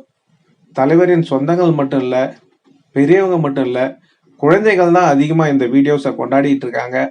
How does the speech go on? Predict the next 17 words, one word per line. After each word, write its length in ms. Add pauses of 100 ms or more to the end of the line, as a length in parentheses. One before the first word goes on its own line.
(120)
அப்படின்னு 380
சொல்லப்படுது. 480 (120)
தலைவருடைய 500 (200)
சிக்கிரி 360
வைப்புக்கு 400 (220)
குழந்தைகளின் 640 (280)
அதிரடி 340 (140)
பாருங்க. 260 (120)
பாருங்க 320
நண்பர்களே, 420 (300)
எப்படி 320 (100)
ஒரு 120 (100)
மரண 340
மாஸ் 240
காட்டுறாங்க 400
பாருங்க. 220 (280)
தலைவர் 420